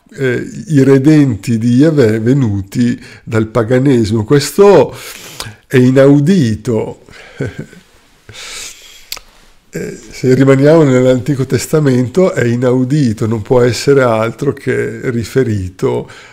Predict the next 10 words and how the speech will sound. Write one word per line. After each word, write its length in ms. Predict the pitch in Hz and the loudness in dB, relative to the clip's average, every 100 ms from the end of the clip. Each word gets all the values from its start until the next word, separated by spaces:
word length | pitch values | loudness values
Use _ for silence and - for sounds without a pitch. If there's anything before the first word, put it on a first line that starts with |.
| - | -10
ai 200 | 113 107 | -8 -6
tempi 320 | 113 107 98 | -4 -4 -6
futuri, 720 | 107 107 98 151 131 117 127 | -10 -10 -8 -4 -2 -2 -6
come 260 | - 113 110 | -8 -6 -4
ho 340 | 117 127 127 | -6 -8 -8
già 160 | 110 101 | -6 -4
detto 300 | 110 110 117 | -4 -6 -8
sopra 540 | - 127 120 - 110 | -2 0 0 -4 -8
tante 340 | - 110 110 | -6 -6 -4
volte, 760 | 139 127 104 101 95 127 131 | 0 0 0 -2 -4 -6 -4